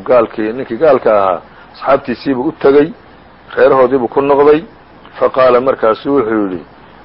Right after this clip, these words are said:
"جئتكم من عند خير الناس، waxaan idinka imid ninka dadka ugu khayr badan agtiisa," nebigu sheegaya sallallahu alayhi wasallam. Marka khayriyadda kolka isagu uu sheegayaan, khayriyad xagga diiniga ah.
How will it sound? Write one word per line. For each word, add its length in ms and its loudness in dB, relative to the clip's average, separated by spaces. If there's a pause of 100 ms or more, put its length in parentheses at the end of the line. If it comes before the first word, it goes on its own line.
(160)
"جئتكم 580 -2
من 280 -4
عند 440 -2
خير 400 0
الناس، 400 -12 (840)
waxaan 420 2
idinka 480 -2 (160)
imid 280 0
ninka 340 -2
dadka 340 -6
ugu 180 2
khayr 320 2
badan 240 2
agtiisa," 320 -2
nebigu 260 -2
sheegaya 380 2
sallallahu 360 -4
alayhi 140 0
wasallam. 240 0 (500)
Marka 200 2
khayriyadda 500 4
kolka 280 0
isagu 260 -4
uu 60 -6
sheegayaan, 500 0
khayriyad 400 0
xagga 180 -2
diiniga 500 -6
ah. 40 -20